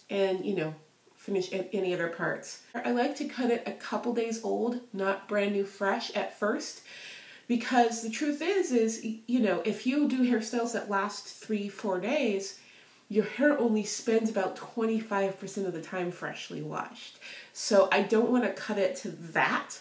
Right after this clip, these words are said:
what I'll like, and then find out I don't like it the other seventy-five percent of the time. I would rather cut it to the way it looks most of the time, which is a little more stretched, bigger,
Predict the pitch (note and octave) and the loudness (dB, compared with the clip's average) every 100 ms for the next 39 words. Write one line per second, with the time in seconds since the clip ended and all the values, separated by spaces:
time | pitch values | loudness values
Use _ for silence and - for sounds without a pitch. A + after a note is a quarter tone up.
0 | - D4+ D#4 E4 E4 F4 F#4 - - G#3+ | -14 -4 0 0 2 2 0 -4 -4 -2
1 | G#3 G3 - G3 F#3+ E3+ F3+ F3+ - E3+ | 0 -2 0 2 4 4 2 2 2 0
2 | E3+ E3+ F3 E3 D#3+ - D#3+ D#3 D3+ - | -2 -4 -6 -4 -6 -6 -6 -6 -6 -8
3 | - - - D3 - - D#3 D3+ - - | -10 -14 -12 -10 -12 -12 -10 -10 -10 -16
4 | - - - - F3+ F#3 F3+ - - - | -18 -18 -8 0 2 4 4 2 -4 -2
5 | C4 C#4 C#4+ - - _ _ _ _ _ | 4 6 4 2 -12 _ _ _ _ _
6 | _ _ _ _ _ _ _ _ - G#3+ | _ _ _ _ _ _ _ _ -8 -4
7 | F#3+ G3 G3 G3 - G#3+ A3 G#3+ G#3 G#3+ | 2 4 4 2 0 0 0 -4 0 2
8 | A3 - F3+ F3+ F#3+ F#3 G#3 G3+ G3 - | 2 2 0 0 -2 0 2 2 0 -2
9 | G3+ - - G#3+ G#3 G3 G3+ D4+ - | 0 0 -4 -6 0 4 4 4 0